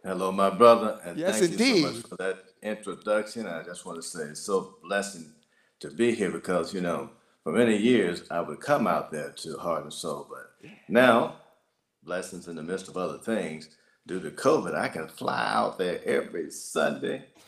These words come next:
Speaker 1: and then fly back to Atlanta. So here, I'm, I'm glad to be here. I'm glad to be
Speaker 2: Absolutely.
Speaker 1: here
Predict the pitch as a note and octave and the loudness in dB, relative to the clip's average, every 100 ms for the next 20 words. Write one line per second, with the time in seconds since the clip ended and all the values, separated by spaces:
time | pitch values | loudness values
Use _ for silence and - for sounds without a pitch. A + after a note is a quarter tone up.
0 | - - - _ - E2 G#2+ G2 G2 C2 | -14 -14 -16 _ -8 -2 0 0 0 -2
1 | - G#2 G#2+ - F#2+ G2+ G2+ F2+ - F#2 | 0 0 0 0 0 0 -2 -2 -4 -6
2 | F2+ C#3+ D#3 - G#2+ B2 A2+ G2+ F#2+ - | -4 -2 -2 -4 -6 -6 -4 -2 -2 -2
3 | - A#2 A#2 A#2 A#2+ - - - - E3+ | -4 -4 -4 -10 -14 -18 -20 -14 -4 0
4 | E3+ F#3+ F3+ F#3+ G3+ - G2 G2+ F#2 F#2 | 2 4 4 6 4 4 -2 0 0 -2